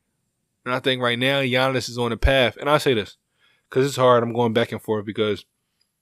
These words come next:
again, I'm not mad if you wanna give him a man. I just don't know if I can do it just yet. I do say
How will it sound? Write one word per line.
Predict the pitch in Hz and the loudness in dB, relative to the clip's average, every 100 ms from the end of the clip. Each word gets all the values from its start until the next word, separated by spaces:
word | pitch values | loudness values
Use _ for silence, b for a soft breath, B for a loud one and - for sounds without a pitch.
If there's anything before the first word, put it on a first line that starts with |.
| _ _ - | _ _ -2
again, | 127 127 | 2 2
I'm | 131 | 4
not | 131 | 2
mad | 120 123 | 4 2
if | 113 | 2
you | |
wanna | 113 110 | -4 -4
give | 110 107 | -4 -4
him | |
a | |
man. | 104 104 104 | -4 -4 -4
I | 104 | -2
just | 110 104 | -4 -6
don't | 104 104 | -6 -4
know | |
if | 101 | -4
I | 98 | -4
can | 98 | -6
do | 107 107 | -2 -2
it | |
just | 98 101 101 | -4 -10 0
yet. | 120 117 - _ _ _ _ _ _ - _ - | 0 0 -6 _ _ _ _ _ _ -20 _ -6
I | 104 | -6
do | 107 113 110 | -4 -6 -4
say | 117 104 | -4 -6